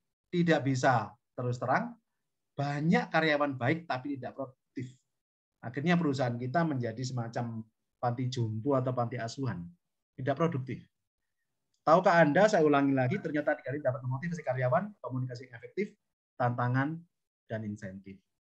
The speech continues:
Sambil saya bacakan PowerPoint-nya, silakan kalau ada pertanyaan, kita interaktif, nggak apa-apa Bapak Ibu. Next, Febri.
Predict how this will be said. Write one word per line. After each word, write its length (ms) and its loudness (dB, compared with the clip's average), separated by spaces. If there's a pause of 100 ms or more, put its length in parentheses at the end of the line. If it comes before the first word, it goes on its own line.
(760)
Sambil 320 2
saya 160 6
bacakan 800 4 (160)
PowerPoint-nya, 640 2
silakan 400 2
kalau 80 2
ada 160 -2
pertanyaan, 640 -4 (560)
kita 160 -2
interaktif, 400 -2
nggak 160 -2
apa-apa 320 -6
Bapak 240 -8
Ibu. 160 -8 (400)
Next, 240 0
Febri. 320 -2